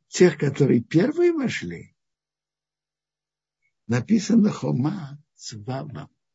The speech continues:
Хома с Вавом — это крепость. Вода была как крепость. Э, никак ты, ты не можешь прочитать, как гнев. Нет, крепость. Неба никакого не было.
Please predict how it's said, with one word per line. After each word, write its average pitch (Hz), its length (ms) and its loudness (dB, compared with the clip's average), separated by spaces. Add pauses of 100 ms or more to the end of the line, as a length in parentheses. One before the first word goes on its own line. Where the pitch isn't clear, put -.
(880)
Хома 226 420 4
с - 140 -10
Вавом — 196 500 0
это 139 220 -6
крепость. - 600 -6 (760)
Вода 135 280 -4
была 170 280 -6
как 143 260 -14
крепость. - 520 -14 (560)
Э, 101 200 -10 (800)
никак 214 440 4 (680)
ты, - 240 -4 (120)
ты 165 380 2 (360)
не 196 120 8
можешь 175 400 4
прочитать, 120 640 0
как 104 220 -2
гнев. 95 400 -8
Нет, 214 180 0 (180)
крепость. - 540 -6 (280)
Неба 180 300 4
никакого 143 500 2
не 110 180 -6
было. - 160 -18